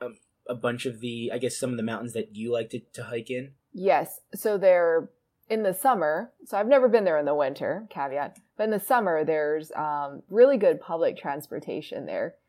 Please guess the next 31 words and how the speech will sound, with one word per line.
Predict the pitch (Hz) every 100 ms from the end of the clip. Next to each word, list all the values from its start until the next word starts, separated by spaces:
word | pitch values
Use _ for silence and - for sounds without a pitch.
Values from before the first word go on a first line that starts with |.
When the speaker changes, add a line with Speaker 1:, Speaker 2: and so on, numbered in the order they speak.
| _
Speaker 2:
So | -
you | 202
can | 190
just | 185
take | - 214 185
buses | 165 165 165 156 -
to | 160
the | 131
trailheads. | 131 160 156 151 135 98 139 151 - _ _
And | 160 160 151 143 147
when | 151
you're | 156
done, | 170 165 147
you |
can | 135 139
just | -
take | -
the | 147
bus | 98 139
back, | - 131 95 156
you | 151
know? | 143 175 330 _ _ -
Um, | 156 151 147
Speaker 1:
Mm-hmm. | 131
Speaker 2:
but | 147 147 - - -
Cortina | 208 190 - 226 233
is | 185 170
in | 175 170
the | 151
center | - 180 175 - 160 151
of, | 151 151 147